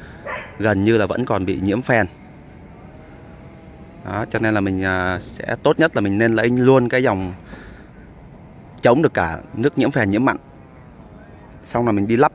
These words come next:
cho những cái nguồn nước mà nó, nó không bị nhiễm thì độ bền là gần như gấp đôi. Còn thời gian bảo hành thì như nhau, thằng nào cũng bảo hành năm năm.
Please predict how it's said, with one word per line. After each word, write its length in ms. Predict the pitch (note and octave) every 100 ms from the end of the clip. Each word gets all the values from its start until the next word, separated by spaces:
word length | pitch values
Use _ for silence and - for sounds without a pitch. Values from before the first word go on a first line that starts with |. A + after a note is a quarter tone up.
| -
cho 280 | B2+ B2 A#2+
những 200 | G#2 A2+
cái 220 | C3 C#3
nguồn 240 | A#2 G2
nước 140 | C3 -
mà 60 | G2+
nó, 120 | A2+ - - - - - -
nó 100 | B2+
không 180 | C3+
bị 80 | A2+
nhiễm 220 | G2 G2 - - - - - - - - -
thì 120 | G#2+
độ 160 | G2+ G2
bền 200 | G#2 G2+
là 60 | G2
gần 200 | G2+ G#2
như 80 |
gấp 140 | A2+ -
đôi. 160 | B2 - - - - - - - - - - - - - - - - - - - - - - -
Còn 140 | G#2+ A2
thời 120 | A#2
gian 140 | B2+
bảo 100 | G2+
hành 160 | A2 G#2
thì 60 |
như 100 | A2
nhau, 240 | B2+ C#3 C3+
thằng 160 | A#2
nào 100 | A2
cũng 120 | A#2 F#2+
bảo 100 | G2+
hành 160 | G#2+
năm 140 | B2+
năm. 120 | C3+